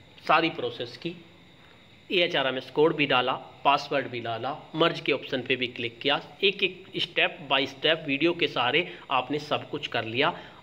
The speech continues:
आपकी सारी training गायब हो गई। कोई दिक्कत नहीं, system का fault है, आप या तो इंतजार कर लीजिए, वरना मैं आपको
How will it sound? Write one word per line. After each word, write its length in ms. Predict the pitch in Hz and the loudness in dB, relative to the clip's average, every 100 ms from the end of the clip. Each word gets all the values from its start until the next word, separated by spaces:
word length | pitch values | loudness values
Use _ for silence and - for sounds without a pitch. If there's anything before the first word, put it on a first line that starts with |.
| - | 0
आपकी 400 | 135 139 - 202 | 0 0 -8 -8
सारी 320 | - 127 135 147 | -4 -2 -2 -4
training 400 | 123 113 127 123 | -4 -4 -4 -4
गायब 260 | 120 123 | -6 -6
हो 80 | 139 | -4
गई। 240 | 143 147 - - - - - | 0 -2 -4 -14 -20 -20 2
कोई 160 | 240 262 | 8 8
दिक्कत 380 | 180 - 131 117 | 8 0 -4 -4
नहीं, 220 | 127 156 - - - - | -2 -2 -4 -18 -20 -6
system 360 | - 151 151 147 | -2 0 0 0
का 120 | 143 139 | 2 0
fault 380 | 143 139 139 | 0 -2 -2
है, 120 | 180 185 - - - | -6 -8 -18 -8 2
आप 180 | 151 165 | 2 2
या 80 | 151 | -4
तो 120 | 151 131 | -2 -4
इंतजार 340 | 127 139 143 | -2 0 0
कर 120 | 147 160 | 0 -4
लीजिए, 440 | 165 175 220 - - 147 | -2 -2 -2 -4 -12 2
वरना 540 | 156 170 180 208 - - - - | 4 6 4 4 2 0 -16 -6
मैं 180 | 151 214 | 0 4
आपको 300 | 175 - | 4 2